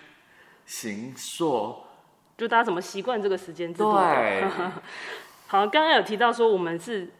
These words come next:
Speaker 2: 像，这是一个相对的概念啦。哦，我们如果把现在的这种标准化啊，或者是机械时间作为一种，是一个现代的话，那
Speaker 1: 对。
Speaker 2: 相对于传统的就是取之于自然的这种时间制度。
Speaker 1: 是。
Speaker 2: 所以相对起来，其实现在的时间制度是切割得更细致
Speaker 1: 是。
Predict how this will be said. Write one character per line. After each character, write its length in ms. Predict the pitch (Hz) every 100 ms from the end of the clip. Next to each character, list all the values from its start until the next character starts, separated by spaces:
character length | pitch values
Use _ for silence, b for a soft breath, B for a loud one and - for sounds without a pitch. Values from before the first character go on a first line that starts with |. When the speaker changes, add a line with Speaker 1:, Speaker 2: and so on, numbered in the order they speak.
| _
Speaker 2:
像， 200 | - 226
这 100 | 320
是 140 | 302 311
一 40 |
个 80 | 202
相 240 | - 226
对 140 | 233 202
的 80 |
概 180 | 170 185
念 180 | 165 -
啦。 120 | -
哦， 100 | -
我 80 | 160
们 140 | 151 170
如 80 |
果 100 | 240
把 140 | 196 160
现 260 | - 220
在 200 | 214 196
的 180 | 165 156
这 100 | 165
种 200 | 170 156
标 180 | - 170
准 160 | 175 147 -
化 160 | 170
啊， 280 | - 85 170
或 60 | 180
者 60 | 165
是 100 | 180
机 180 | 175
械 160 | 170 170
时 180 | - -
间 180 | 160 131 156 b b b b b _
作 180 | 220 190
为 140 | 165
一 60 | 180
种， 240 | 175 156
是 400 | 165 - - - 196 180
一 40 |
个 160 | - 180
现 260 | - 190
代 180 | 151 175
的 100 | -
话， 160 | - 147
那 120 | 180
Speaker 1:
对。 120 | - -
Speaker 2:
相 200 | 220 226
对 180 | 226
于 60 | 185
传 260 | - 156 170
统 200 | 160 151
的 80 |
就 160 | 147 170
是 100 | 185
取 160 | 175 151
之 220 | 180 160
于 60 |
自 180 | 156 185
然 140 | - -
的 80 |
这 60 | 160
种 140 | 160
时 140 | 151 104
间 200 | - 101
制 120 | - -
度。 80 | 110
Speaker 1:
是。 400 | - 120 101 87
Speaker 2:
所 120 | 247
以 40 |
相 220 | 220 247
对 120 | 247 214
起 140 | 185
来， 160 | 151 147
其 120 | 170
实 240 | 170 170
现 200 | 170 220
在 160 | 190 180
的 100 | 165
时 140 | 160
间 160 | 147 165
制 120 | 175
度 140 | 170
是 100 | 165
切 200 | 175 185
割 140 | 170 170
得 120 | 139
更 160 | 170 143
细 300 | - 180 -
致 120 | -
Speaker 1:
是。 380 | 143 - 117 98